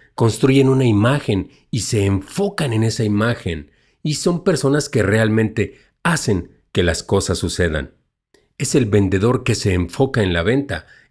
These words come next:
el líder que se enfoca en el objetivo. ¿Sabes? Tengo un par de estatuillas de Napoleón en mi casa y las tengo por un par de razones. No creo que fuera un tipo particularmente agradable, pero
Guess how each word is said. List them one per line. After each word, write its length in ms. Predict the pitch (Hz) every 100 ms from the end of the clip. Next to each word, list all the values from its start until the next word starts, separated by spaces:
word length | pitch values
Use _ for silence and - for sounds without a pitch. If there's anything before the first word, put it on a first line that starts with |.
| -
el 260 | 107 104
líder 420 | 107 190 165 135
que 100 | -
se 180 | 95 95
enfoca 420 | 90 85 101 -
en 80 | 87
el 120 | 85
objetivo. 640 | 80 76 76 90 78 64 _ _ _ _ _ _ _ _ - _ _
¿Sabes? 460 | - 131 165 - - _ _ _ _
Tengo 220 | 233 233
un 160 | 214 214
par 180 | 175 175
de 120 | 165
estatuillas 800 | 127 123 - 127 127 127 - -
de 160 | 101
Napoleón 600 | 92 87 98 92 101 104
en 120 | 98 85
mi 160 | 82
casa 400 | - 127 104 - _ -
y 100 | 175
las 200 | 165 -
tengo 280 | 113 117
por 140 | 101 90
un 160 | 95
par 180 | - 92
de 100 | 85
razones. 680 | 80 80 - 82 73 - _ _ _ - -
No 160 | 208
creo 280 | - 135 156
que 120 | -
fuera 240 | 104 107 107
un 160 | 101
tipo 500 | 95 98 - 92 82
particularmente 960 | - 82 - - 85 92 92 92 85 85
agradable, 720 | 76 76 76 110 120 82 69 _ _ _
pero 380 | - 87 78 -